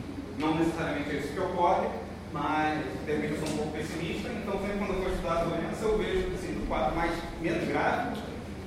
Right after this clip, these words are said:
no quadro mais simples, no quadro mais grave pro paciente, e eu organizo o meu estudo dessa forma. Mas, né, todo mundo aqui, né, voltando àquele exemplo que eu, eu já dei, aquele comentário anterior, né?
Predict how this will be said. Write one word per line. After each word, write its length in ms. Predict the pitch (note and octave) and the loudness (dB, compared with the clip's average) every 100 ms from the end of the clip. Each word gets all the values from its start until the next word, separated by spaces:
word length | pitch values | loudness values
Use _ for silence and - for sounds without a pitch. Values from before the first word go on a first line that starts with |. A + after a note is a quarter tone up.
| - | -6
no 80 | C#3+ | -2
quadro 300 | C3+ A#2+ - | 0 2 2
mais 180 | A#2 A2+ | 0 0
simples, 400 | - - - - | 0 -2 -6 -6
no 140 | - | -4
quadro 240 | - - D3 | 0 2 2
mais 200 | F3 D#3+ | 0 0
grave 280 | D3+ D3+ D3 G3+ | 0 2 2 0
pro 140 | A3 | 0
paciente, 540 | G3+ G3+ - F#3 F#3 - - - - - - - - - - | 2 0 0 -2 -2 -4 -8 -10 -10 -10 -10 -12 -12 -10 -8
e 60 | F#3 | 2
eu 140 | G3+ | 4
organizo 400 | G3+ G#3 F#3+ F3+ | 4 2 0 0
o 20 | F3+ | 0
meu 80 | |
estudo 300 | F3+ F3 F3 | 0 -2 -4
dessa 240 | F3+ F3+ G#3 | -2 -2 0
forma. 480 | - - - - - - - - - - C#3 | 2 6 4 4 -2 -4 -8 -10 -6 -4 -2
Mas, 340 | C#3 C#3+ C#3+ - - - - - - - | 0 2 2 0 -2 -6 -10 -10 -10 -6
né, 200 | D#3+ D#3+ | -2 4
todo 220 | G#3+ G#3+ | 6 6
mundo 160 | F#3 F3+ | 4 2
aqui, 320 | - D#3+ D#3+ - - | 2 0 -4 -4 -2
né, 120 | C#3+ | 0
voltando 340 | C#3 C#3+ D#3 | 0 0 0
àquele 180 | D#3 E3 | 0 0
exemplo 300 | D3 D3+ - | -2 -2 -2
que 100 | D3+ | -2
eu, 80 | D3 | -2
eu 240 | - C#3+ | -2 -2
já 60 | C#3 | 0
dei, 160 | C3 | 0
aquele 140 | C3 C3 | 2 0
comentário 500 | C#3 C3+ C3+ C3 B2+ A#2 - - C3+ | 0 0 2 2 0 -2 -4 -6 -2
anterior, 360 | C#3 C#3+ - | 0 0 0
né? 180 | - - | -2 -4